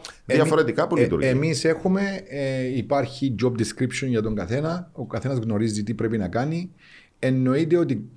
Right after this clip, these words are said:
Speaker 1: κάνουμε και κάποια άλλα πράγματα, δεν μένουμε απλά μόνο στα καθήκοντα μας, όμως, ε, οι ρόλοι είναι ξεκάθαροι.
Speaker 2: Ναι, ξεκα-, ξέρει ο καθένας ποιος είναι επικεφαλής, ποιος είναι εφιστάμενος, ποιος είναι προϊστάμενος.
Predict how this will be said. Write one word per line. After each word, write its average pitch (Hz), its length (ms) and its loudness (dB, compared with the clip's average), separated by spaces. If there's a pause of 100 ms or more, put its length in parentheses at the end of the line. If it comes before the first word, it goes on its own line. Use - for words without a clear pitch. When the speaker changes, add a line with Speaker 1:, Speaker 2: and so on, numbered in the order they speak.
(200)
Speaker 1:
κάνουμε 117 340 0
και 107 120 0
κάποια 107 360 -2
άλλα 101 540 -2
πράγματα, 120 380 -2
δεν 113 140 0
μένουμε 104 340 0
απλά 101 320 0
μόνο 101 240 2
στα 101 160 -4
καθήκοντα 120 460 0
μας, 185 440 -4
όμως, 170 600 -6
ε, 143 260 0
οι 147 100 4
ρόλοι 156 300 4
είναι 156 120 0
ξεκάθαροι. 95 480 -2 (260)
Speaker 2:
Ναι, 127 160 0
ξεκα-, 107 320 2
ξέρει 120 240 4
ο 127 80 4
καθένας 113 460 2
ποιος 110 180 -2
είναι 117 100 2
επικεφαλής, 110 600 2
ποιος 117 180 0
είναι 104 100 2
εφιστάμενος, 127 560 0
ποιος 120 180 -2
είναι 117 100 0
προϊστάμενος. 85 760 0